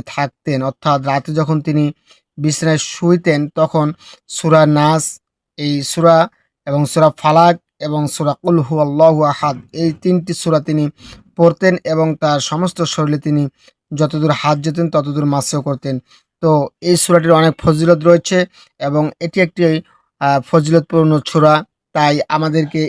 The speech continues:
এই সূরাটি সহি শুদ্ধভাবে শিখতেই হবে ইনশাআল্লাহ। তো যাই হোক, আজকে এখন আমরা সূরাতুন নাস, এই সূরাটি সুন্দরভাবে, আহ, সহি শুদ্ধভাবে পড়ব এবং মুখস্থ করব। তাই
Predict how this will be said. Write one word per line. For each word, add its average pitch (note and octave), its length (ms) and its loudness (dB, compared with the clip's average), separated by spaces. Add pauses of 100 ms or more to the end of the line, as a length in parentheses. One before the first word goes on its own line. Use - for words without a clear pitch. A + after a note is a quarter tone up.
এই D3+ 180 -4
সূরাটি D3 380 -6
সহি D#3+ 300 -2
শুদ্ধভাবে D3 460 -4
শিখতেই E3+ 500 -2
হবে D3 240 -2 (500)
ইনশাআল্লাহ। D3+ 1040 2 (420)
তো F3+ 80 2
যাই F3+ 220 4
হোক, F#3+ 160 4 (480)
আজকে D3 320 -2
এখন E3 260 4
আমরা D#3 260 2 (180)
সূরাতুন D#3+ 500 0
নাস, D#3 240 2 (460)
এই C#3+ 120 -6
সূরাটি D3+ 360 0
সুন্দরভাবে, D3+ 560 2 (600)
আহ, C3 160 0
সহি E3+ 260 4
শুদ্ধভাবে D3 520 0 (440)
পড়ব D#3 320 4
এবং D3 280 4
মুখস্থ C#3+ 360 -2
করব। C#3 280 -4 (520)
তাই C#3 220 4